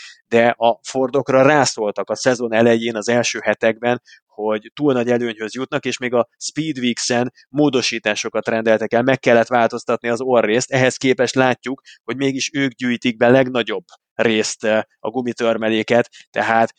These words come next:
azért, hogy a nascar teljesen korrekt versenyt felügyelje, szerintem réges-régen be kellett volna avatkozni, nem csak most.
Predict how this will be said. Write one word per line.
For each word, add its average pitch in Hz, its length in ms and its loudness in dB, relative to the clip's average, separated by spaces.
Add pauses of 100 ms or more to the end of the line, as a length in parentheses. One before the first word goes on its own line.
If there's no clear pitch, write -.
(380)
azért, 147 380 2
hogy 123 120 -4
a 117 60 0
nascar 123 440 -2
teljesen 135 540 2
korrekt 113 340 0
versenyt 113 360 0
felügyelje, 120 500 0
szerintem 113 460 -2
réges-régen 117 840 2
be 117 100 -2
kellett 101 360 0
volna 92 280 -14
avatkozni, 85 500 -18
nem 92 140 -10
csak - 220 -14
most. - 320 -18